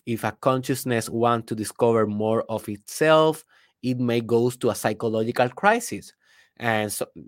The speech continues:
maybe you can experience a splitting in your personality. This is very uncommon, all right? This is so uncommon,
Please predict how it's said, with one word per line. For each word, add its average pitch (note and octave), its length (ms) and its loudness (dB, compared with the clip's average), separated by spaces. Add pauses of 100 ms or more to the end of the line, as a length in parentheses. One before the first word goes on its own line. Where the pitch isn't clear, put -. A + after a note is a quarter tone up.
(180)
maybe C#3+ 420 2
you D3+ 140 2
can C#3+ 400 -2 (440)
experience C#3 640 -2
a A2+ 100 -8
splitting D3 580 0
in B2+ 100 -4
your A#2 100 -6
personality. B2 840 -4
This B2 160 -6
is C#3+ 80 -4
very B2+ 320 2
uncommon, A2 600 -4 (260)
all G#2+ 80 -4
right? G2 220 0
This G#2 120 -6
is G#2 140 -10
so B2+ 280 4
uncommon, G2+ 640 -6